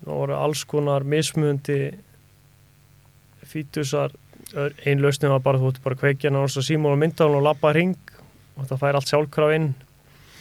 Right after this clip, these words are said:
Meðan önnur list var svona meira handvirkari. Þú þurftir að sitja inn á ákveðna punkta og skilgreina staðsetningar þar sem þú ætlar að taka myndir. Og síðan þegar hún búin að prófa þetta og skoða þetta, þá,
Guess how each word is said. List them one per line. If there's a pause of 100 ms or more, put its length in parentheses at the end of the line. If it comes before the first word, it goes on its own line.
(640)
Meðan
önnur
list
var
svona
meira
handvirkari. (1700)
Þú
þurftir
að
sitja
inn
á
ákveðna
punkta
og
skilgreina
staðsetningar
þar
sem
þú
ætlar
að
taka
myndir. (2000)
Og (400)
síðan
þegar
hún
búin
að
prófa
þetta
og (680)
skoða
þetta,
þá,